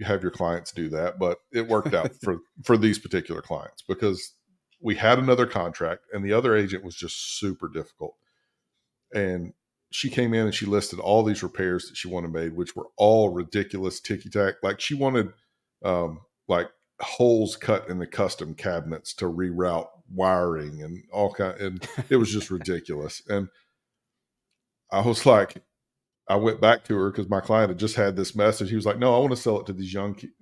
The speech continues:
Speaker 1: these young kids that, like, are, are starting their family. They're, like, super nice. They're not jerks. I, I don't wanna sell it to these other people anymore." I was like, "Okay, well, I'll see what I can do." And I messaged the agent and she's, like, screaming at me and, and being stupid. And I was like, "We're, we're not fixing anything."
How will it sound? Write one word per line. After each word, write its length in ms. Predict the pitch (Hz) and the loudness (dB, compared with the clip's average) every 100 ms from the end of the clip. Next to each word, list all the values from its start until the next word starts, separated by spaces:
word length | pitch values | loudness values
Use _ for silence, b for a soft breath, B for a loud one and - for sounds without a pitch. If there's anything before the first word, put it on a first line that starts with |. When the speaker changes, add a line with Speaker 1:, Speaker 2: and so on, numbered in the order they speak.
| 147 | -8
Speaker 1:
these 200 | 104 98 | -6 -2
young 180 | 104 101 | -2 -2
kids 380 | 104 101 92 90 | -2 -2 -4 -4
that, 180 | 92 - _ _ - | -4 -4 _ _ -4
like, 220 | 92 92 | -2 -2
are, 220 | 92 - - | -8 -10 -8
are 200 | 104 90 | -6 -6
starting 300 | - 104 90 | 0 0 0
their 100 | 98 | -6
family. 360 | - 98 98 95 | -2 -2 0 0
They're, 200 | 101 101 | 2 2
like, 160 | 90 | 0
super 280 | - 107 92 | -4 -8 -6
nice. 420 | 95 90 92 - | -4 -2 -2 -6
They're 240 | - 101 98 | -8 -4 -2
not 280 | 95 87 | -2 -4
jerks. 440 | 87 95 90 - - - | -2 -2 -2 -6 -10 -4
I, 140 | 101 110 | -4 0
I 80 | |
don't 140 | 127 110 | 0 0
wanna 140 | 98 | -4
sell 180 | - 92 | -4 -4
it 80 | 87 | -4
to 40 | 85 | -8
these 180 | 82 82 | -12 -10
other 160 | 78 | -12
people 300 | - 82 - | -12 -14 -12
anymore." 320 | 80 78 - _ B B B B B B | -18 -16 -20 _ B B B B B B
I 40 | 113 | -2
was 40 | |
like, 100 | 113 135 | 0 2
"Okay, 260 | - 123 123 117 | 2 2 2 -2
well, 160 | 110 | 0
I'll 120 | 107 | 0
see 140 | 107 113 | 0 -2
what 120 | 107 | 0
I 60 | 113 | 0
can 140 | 110 | 2
do." 260 | 113 104 104 _ _ _ _ _ _ _ _ - | 2 2 0 _ _ _ _ _ _ _ _ 2
And 160 | 101 101 | 2 4
I 40 | |
messaged 320 | 113 107 110 | 4 4 2
the 100 | 104 | 2
agent 320 | 107 104 98 | 4 4 0
and 80 | - | -6
she's, 180 | - 107 | -6 0
like, 160 | 101 - | 0 0
screaming 400 | - 104 104 101 | -6 -4 -2 0
at 180 | 101 | 0
me 120 | 104 98 | -2 -4
and, 220 | 92 - | -6 -8
and 140 | 101 92 | -8 -4
being 220 | 101 95 | -2 -2
stupid. 420 | - 104 101 98 | -4 -4 -2 -2
And 80 | 98 | -2
I 40 | |
was 120 | 98 95 | 0 0
like, 180 | - 107 | -2 2
"We're, 180 | 113 120 - | 2 0 -6
we're 80 | 107 | 0
not 200 | 101 - | 2 2
fixing 280 | 92 - 82 | -4 -6 -8
anything." 380 | 85 76 85 | -8 -10 -14